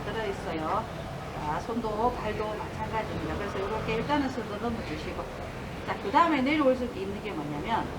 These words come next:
자, 손바닥. 자, 손바닥은 우리가 힘을 다 빼십시오. 힘을 다 빼십시오. 자, 요렇게, 요렇게 먼저 만져주기 시작을 합니다. 자, 여기서 올라가는 물이 제일 중요한 게 뼈가 두 개가 있죠.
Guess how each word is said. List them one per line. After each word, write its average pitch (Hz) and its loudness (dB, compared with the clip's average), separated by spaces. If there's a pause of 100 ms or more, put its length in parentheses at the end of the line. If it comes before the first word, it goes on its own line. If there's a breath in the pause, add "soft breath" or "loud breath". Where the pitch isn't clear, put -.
(420)
자, - -4
손바닥. 233 2
자, - -6
손바닥은 196 2 (200)
우리가 180 -2
힘을 277 2
다 165 0
빼십시오. - -4 (180)
힘을 269 -2
다 - -8 (600)
빼십시오. 180 -4 (320)
자, 160 -2
요렇게, 277 2
요렇게 277 0
먼저 196 0
만져주기 208 -2 (140)
시작을 170 -2
합니다. 185 -2 (540)
자, 220 0
여기서 359 4
올라가는 277 2
물이 233 0
제일 - -4
중요한 226 0
게 - -8
뼈가 294 2
두 - -8
개가 269 0
있죠. 226 0